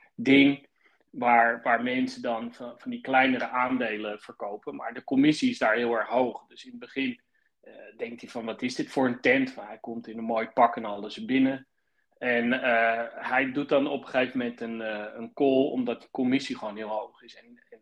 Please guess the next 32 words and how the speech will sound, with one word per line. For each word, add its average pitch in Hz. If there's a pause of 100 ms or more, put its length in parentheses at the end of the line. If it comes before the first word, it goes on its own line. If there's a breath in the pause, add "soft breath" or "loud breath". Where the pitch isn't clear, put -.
eh, 131
als 147
hij 135
die 127
call 135
doet, 151 (380 soft breath)
dan 127
zie 143
je, 127 (540)
eh, 120
zeg 120
maar, 113
dat, 110 (260)
eh, 123
zeg -
maar, 110
de 117
overtuiging, 131
het 101
verhaal 123
wat 117
hij 120
vertelt 120
en 117
hoe 127
die 123
iemand 143
eigenlijk 131
door, 120 (360)
door 120
die 117
stappen 120